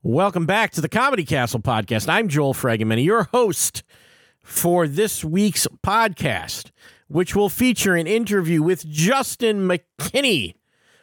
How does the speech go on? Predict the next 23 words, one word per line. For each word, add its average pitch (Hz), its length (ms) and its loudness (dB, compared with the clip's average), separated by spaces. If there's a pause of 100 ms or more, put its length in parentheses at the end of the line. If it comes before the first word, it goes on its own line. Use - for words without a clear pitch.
who 151 180 2
is 113 100 0
returning 185 440 2
to 165 100 0
the 165 80 0
Comedy 147 420 0
Castle 135 520 0 (400)
after 254 320 0
not 320 220 2
being 339 200 2
here 202 160 2
for 175 160 2
a 156 60 2
while, 151 340 2
and 269 80 0
we'll 294 140 2
talk 285 300 0
about 143 280 -2
that, 87 380 -6
uh, 98 240 2 (360)
in 143 200 0
the 139 160 2
interview. 107 500 -2